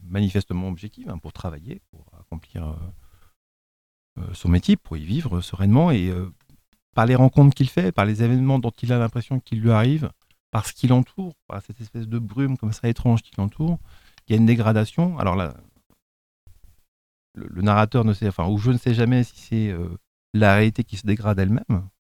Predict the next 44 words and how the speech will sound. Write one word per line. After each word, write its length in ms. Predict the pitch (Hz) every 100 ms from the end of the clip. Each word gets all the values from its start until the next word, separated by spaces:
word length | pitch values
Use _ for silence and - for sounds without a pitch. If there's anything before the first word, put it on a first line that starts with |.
| _ _ _ _ _ _ -
qui 80 | -
se 80 | -
fragilise, 580 | 113 98 101 120 151 -
qui 100 | -
s'effrite, 440 | 107 - 147 156 -
qui, 340 | 98 92 - _ _ _ _ _ - - - _
qui 100 | -
devient 280 | 98 98 107
violente 360 | 101 110 113 107
et 20 |
brutale, 400 | 101 101 - 170
ou 100 | -
si 180 | 98 120
c'est 240 | - 123 110
sa 160 | 120
perception 580 | 117 - 120 - - 117
à 60 | 117
lui 220 | 160 170
qui 160 | -
devient 240 | 98 92 110
inquiétante 520 | 107 - 101 110 120
et 40 | 98
brutale. 440 | 95 - 160 - _ _ _ _ _ -
Et 60 |
donc 140 | 98 92
effectivement, 480 | 90 95 - 117 139 - _
plus 120 | -
ça 140 | 117 104
va, 200 | 131 160 - -
plus 160 | -
cet 200 | - 120
examen, 600 | 123 113 113 113 113 110 - _ _ 156 _
qui 120 | -
ressemble 320 | 78 87 90
à 40 | 87
un 60 |
oral 200 | 90 90
de 60 | 95
concours 340 | 131 120 143
en 40 | 107
vérité 360 | 98 92 -
plutôt 240 | - _ 90
au 40 |
début, 360 | 87 90 131